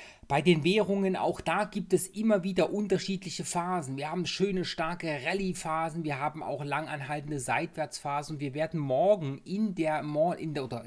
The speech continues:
direkt nach dem Briefing über die aktuellen Charts sprechen wir mal drüber, wie wir erkennen können, in welcher Phase sich der Markt momentan befindet und wie das Ganze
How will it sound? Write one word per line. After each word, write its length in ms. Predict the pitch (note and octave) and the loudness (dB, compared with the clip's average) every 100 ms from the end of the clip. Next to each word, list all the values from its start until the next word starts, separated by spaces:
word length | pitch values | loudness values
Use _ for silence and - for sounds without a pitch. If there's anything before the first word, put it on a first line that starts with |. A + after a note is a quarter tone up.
| - | -8
direkt 360 | C3 C#3+ - C#3+ | -4 -2 -2 -2
nach 220 | D#3+ - | -2 0
dem 280 | D#3 C3+ - - - | -2 -2 -6 -14 -4
Briefing 440 | D3+ F#3 F#3 C#3 C3 | 2 4 4 -2 -2
über 260 | F3 E3+ | 2 2
die 160 | D3+ C#3+ | 2 -2
aktuellen 480 | D3+ - D#3+ D3 C#3+ | -4 -4 -6 -4 -4
Charts 320 | D#3 D#3 - | -4 -4 -6
sprechen 420 | - C#3 F3+ G3 | -4 -2 0 0
wir 120 | E3+ | 0
mal 160 | D#3 D3 | 0 0
drüber, 420 | C3+ D#3 D3+ C3 - - - - - - _ _ | -2 0 2 0 -4 -18 -18 -20 -20 -20 _ _
wie 320 | B2+ F3+ A3+ | 0 4 4
wir 220 | G3 G3 E3 | 6 6 6
erkennen 680 | D3+ - F3+ A3+ A#3 G#3 | 4 0 2 4 4 4
können, 380 | - D#3 C#3 C3 | 2 0 0 -2
in 120 | C3+ | -2
welcher 260 | D3+ F3 F3 | -2 -2 -4
Phase 520 | - D#3 E3+ F#3+ F#3 | -4 -2 0 -2 -4
sich 180 | F3+ F3 | -4 -2
der 120 | D#3 | -2
Markt 300 | C#3+ D#3+ - | 0 -2 0
momentan 520 | D#3 D#3 D3+ D3+ D#3 | 0 0 -2 -2 -2
befindet 500 | C#3+ - G#3 A3 F#3+ | -2 -2 2 4 4
und 140 | D3 D#3 | 2 -2
wie 80 | F3+ | 0
das 240 | F3+ - | 0 0
Ganze 560 | D#3 F3 F#3 D#3 B2+ | -2 -2 -2 -4 -4